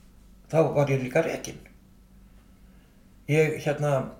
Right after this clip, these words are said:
við erum að, eh, sigla hérna heim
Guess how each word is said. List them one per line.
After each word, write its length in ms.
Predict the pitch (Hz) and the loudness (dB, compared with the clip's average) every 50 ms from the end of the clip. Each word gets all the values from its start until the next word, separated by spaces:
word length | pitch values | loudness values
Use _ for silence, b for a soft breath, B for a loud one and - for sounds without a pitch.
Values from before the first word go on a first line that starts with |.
| - - - | -20 -14 -6
við 220 | - 147 160 156 147 139 135 | -2 2 2 2 2 2 0
erum 300 | 131 - 117 104 107 107 | -2 -6 -8 -8 -6 -4
að, 300 | 117 127 120 107 - - | -4 -4 -4 -4 -6 -8
eh, 480 | 78 71 64 62 62 - - - - - | -10 -8 -8 -10 -10 -12 -14 -14 -16 -12
sigla 380 | - - 151 - - 151 139 131 - 143 | -8 -8 -6 -4 -2 -2 -2 -2 -2 -4
hérna 300 | 143 131 135 127 123 123 | -4 -4 -4 -4 -6 -4
heim 440 | 131 131 135 139 160 151 135 - | -4 -2 -2 -2 -4 -6 -10 -12